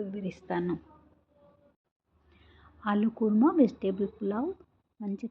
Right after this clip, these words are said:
కాంబినేషన్ అండి. చాలా రుచిగా వచ్చింది. ఆలు కుర్మా కూడా ఈ, ఈ స్టైల్‌లో చేసి చూ-, చేసి చూడండి మీరు కూడా. పులావ్ కూడా బాస్మతి రైస్ చాలా బాగున్నాయండి, పొడి పొడిలాడుతూ. మంచి వెరైటీ, క్వాలిటీ మంచివి తీసుకున్నాము. ఎప్పుడైనా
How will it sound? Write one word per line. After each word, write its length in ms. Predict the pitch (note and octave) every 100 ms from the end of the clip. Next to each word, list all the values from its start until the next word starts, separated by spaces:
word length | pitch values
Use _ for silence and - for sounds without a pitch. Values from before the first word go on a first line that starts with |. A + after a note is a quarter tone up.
| -
కాంబినేషన్ 500 | F#3+ F#3+ F#3+ - G3+
అండి. 200 | G3 G#3 D#4+ F4+ -
చాలా 240 | G#3+ G#3 G#3+
రుచిగా 380 | F#3 - A3 A3 G#3
వచ్చింది. 440 | - F#3+ F#3+ A3+ C#4
ఆలు 180 | A3 G#3+ A3+
కుర్మా 260 | G#3 G#3 G3 G#3
కూడా 140 | G#3+ A3+ F#3+
ఈ, 20 | G3+ G3 G3+
ఈ 40 | G3
స్టైల్‌లో 360 | - G3+ G3 G#3 -
చేసి 220 | F#3+ F#3 _ -
చూ-, 260 | G#3 A#3 G3
చేసి 200 | G3+ F#3+ -
చూడండి 340 | G3 F#3+ F#3+ F#3
మీరు 160 | F#3+ G3
కూడా. 180 | G3 G#3+ F#4 - - - - - _ -
పులావ్ 280 | G#3+ G#3+ G#3 G#3
కూడా 200 | G3+ C#4 A4+ - - - G3+
బాస్మతి 460 | G3 - A3 G3 G3+
రైస్ 200 | F#3+ - -
చాలా 240 | F#3+ F3+ G3 F#3+
బాగున్నాయండి, 600 | F3+ F3+ F3+ F3+ F#3 G3+ G3
పొడి 160 | F#3 G3
పొడిలాడుతూ. 580 | G3 G3 F#3+ F#3+ - C#4+ - _ _ _ G#3
మంచి 240 | G#3 G3+ A3
వెరైటీ, 360 | G3 F#3+ F#3 A#3+ - -
క్వాలిటీ 360 | G3 F#3+ G3+ G3 F#3
మంచివి 400 | F3+ F#3 G#3 G3+ -
తీసుకున్నాము. 680 | G3 F#3+ - F#3+ F#3 F3+ F#3+ C#4 - _ - - - -
ఎప్పుడైనా 380 | - G3+ G3